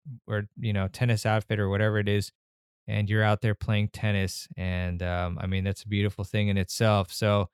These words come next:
whenever I think of, of the opportunity that I have that others don't, then I'm able to really instantly just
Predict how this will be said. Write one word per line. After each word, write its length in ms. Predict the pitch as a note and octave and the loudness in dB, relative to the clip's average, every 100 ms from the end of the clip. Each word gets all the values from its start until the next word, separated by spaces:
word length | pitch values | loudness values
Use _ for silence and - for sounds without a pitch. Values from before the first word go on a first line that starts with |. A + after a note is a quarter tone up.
| _ _ _ | _ _ _
whenever 300 | G#2+ A#2 B2+ | 0 4 4
I 100 | B2 | 4
think 340 | A#2 - B2+ - | 2 2 0 2
of, 320 | B2 A#2+ G2 _ | 4 4 0 _
of 340 | B2 A2+ G#2 - _ _ _ | -2 -2 -2 -8 _ _ _
the 140 | A2+ A2+ | -2 0
opportunity 580 | A2 A2 - C3 B2+ B2 | 0 -2 -2 0 2 2
that 140 | A2 | 4
I 80 | A2+ | 4
have 180 | A#2+ A2 | 4 2
that 140 | G2+ | 0
others 340 | G#2+ A2 G#2+ | 0 2 0
don't, 340 | - A2 A2 G#2+ | 0 2 2 0
then 120 | G2+ | 0
I'm 200 | G2 G2 | 0 2
able 280 | G2 G2 G2+ | 0 0 -4
to 340 | - G2+ F#2+ F#2+ | -2 0 0 0
really 220 | B2+ C#3 | 0 2
instantly 380 | F3 - C#3+ B2+ | 2 2 2 2
just 160 | A2 | 0